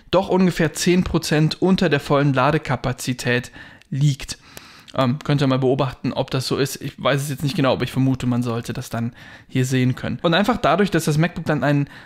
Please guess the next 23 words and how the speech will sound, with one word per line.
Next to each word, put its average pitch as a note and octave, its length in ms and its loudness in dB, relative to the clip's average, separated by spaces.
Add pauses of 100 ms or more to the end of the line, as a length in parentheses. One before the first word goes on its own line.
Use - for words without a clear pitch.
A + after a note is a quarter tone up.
langsameren, F#3 880 2
chemisch F3 480 0
alternden D3 480 2
Akku D#3+ 420 0
hat, F3 240 0 (440)
weil C3+ 260 4
er A#2+ 280 2
vom C#3+ 220 2
System C#3 340 0
her C#3 120 4
nicht C3+ 180 0
mehr B2 100 2
komplett B2 380 -2
vollgeladen A#2 640 0
wird, D3 220 -2 (440)
ähm, C#3 240 2
sollte C3+ 320 2
einfach A3 340 0
die - 200 -8
Akkulaufzeit F#3+ 800 -2 (340)
von E3+ 220 -2
einem F3+ 160 2
MacBook D#3 440 -2